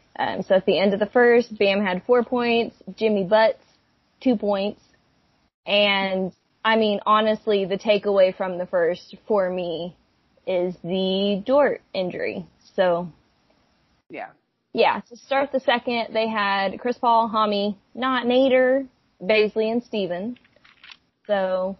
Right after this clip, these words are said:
Speaker 1: yeah, Nader kind of just didn't stop shooting, but they kept going in.
Speaker 2: Mm-hmm.
Speaker 1: He had another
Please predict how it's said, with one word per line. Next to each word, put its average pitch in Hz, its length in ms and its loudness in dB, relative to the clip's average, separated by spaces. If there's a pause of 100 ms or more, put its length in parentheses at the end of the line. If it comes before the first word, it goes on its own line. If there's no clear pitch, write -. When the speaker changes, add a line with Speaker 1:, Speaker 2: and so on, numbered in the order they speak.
(120)
Speaker 1:
yeah, 247 320 2
Nader 240 540 0
kind 208 320 -4
of 202 180 0
just 185 260 -4
didn't 196 360 -2
stop 196 320 0
shooting, 208 460 0
but 175 160 -2
they 170 120 0
kept 220 300 -4
going 190 340 0
in. 202 500 -6 (320)
Speaker 2:
Mm-hmm. 190 220 -18
Speaker 1:
He 226 180 2
had 190 540 0
another 208 520 2